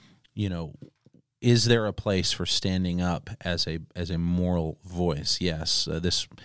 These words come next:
recently at, at River Community Church, we talked about just the topic you were t-, talking about, the matter of abortion and the potential overturning of Roe v. Wade, and how important it is for us to speak up for those who don't have a voice, Proverbs chapter thirty-one,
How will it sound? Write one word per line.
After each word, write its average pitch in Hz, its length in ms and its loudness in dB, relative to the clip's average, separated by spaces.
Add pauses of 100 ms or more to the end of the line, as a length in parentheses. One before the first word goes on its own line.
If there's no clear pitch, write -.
(320)
recently 90 540 0
at, 85 220 0
at 85 120 -2
River 87 200 2
Community 92 460 2
Church, - 380 -4
we 80 80 -2
talked 82 320 -2
about 80 340 -2 (460)
just 90 240 0
the - 80 -6
topic 87 340 -4
you 90 100 -8
were 107 80 -6
t-, 90 80 -12 (180)
talking 85 240 -2
about, 76 160 -4
the - 60 -10
matter 80 260 -2
of 78 80 -6
abortion 85 560 -2
and 73 200 -4 (340)
the - 80 -6
potential 98 440 -2
overturning 82 520 -2
of 71 120 -6
Roe 87 120 4
v. 73 140 -2
Wade, 95 300 0
and 78 160 -8 (420)
how 104 200 2
important 101 500 -4
it - 20 0
is 95 180 -2
for 156 360 0
us 80 360 -4
to - 120 -8
speak - 440 0
up 101 240 0
for - 120 -12
those 95 320 0
who 104 100 -2
don't 98 340 2
have 92 220 0
a 85 60 -2
voice, 110 480 2
Proverbs 82 480 -2
chapter - 300 -6
thirty-one, 80 540 -2